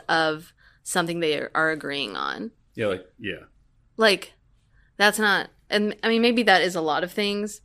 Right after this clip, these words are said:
Speaker 1: but it's like, I don't go to school because we all believe the same thing. I go to school 'cause that's my job, and then we teach. You know what I'm saying?
Speaker 2: Yeah, you go to a club because it's, like, an affinity, but, like, this is, like, a,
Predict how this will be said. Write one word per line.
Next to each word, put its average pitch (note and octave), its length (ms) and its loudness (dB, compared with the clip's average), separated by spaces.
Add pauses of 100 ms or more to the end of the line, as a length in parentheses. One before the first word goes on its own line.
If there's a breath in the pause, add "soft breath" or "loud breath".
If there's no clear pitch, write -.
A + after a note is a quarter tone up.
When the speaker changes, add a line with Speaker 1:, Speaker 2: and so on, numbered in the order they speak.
Speaker 1:
but G#3 80 6
it's G3+ 140 2
like, F#3+ 240 -2 (280 soft breath)
I G3 60 4
don't G#3 140 4
go G#3 100 2
to F#3 80 2
school F3+ 420 0
because F3+ 320 -2
we E3+ 140 -4
all E3+ 520 0 (220)
believe F3 280 -2
the F3 100 -2
same E3+ 240 -4
thing. D#3+ 320 -4
I E3 120 -6
go F3 100 0
to D#3+ 80 -4
school E3 220 -4
'cause F3+ 80 -14
that's E3+ 180 -4
my E3 100 -4
job, C#3+ 440 -4
and E3 160 -6
then D#3 180 -6
we D#3 80 -6
teach. - 340 -14
You G#3 120 -4
know A#3 80 2
what B3 60 2
I'm A#3+ 60 0
saying? E3 180 0
Speaker 2:
Yeah, C#3+ 60 4
you C#3+ 140 2
go F#3+ 80 6
to E3 100 4
a A#2 40 0
club E3 460 -2
because A2 340 -4
it's, - 120 -14
like, G2 240 -4
an G#2+ 100 -8
affinity, G2+ 640 -8 (100)
but, B2 100 0
like, G#2+ 180 0
this B2 220 -4
is, B2+ 120 -6
like, A2 220 -4
a, G2 160 0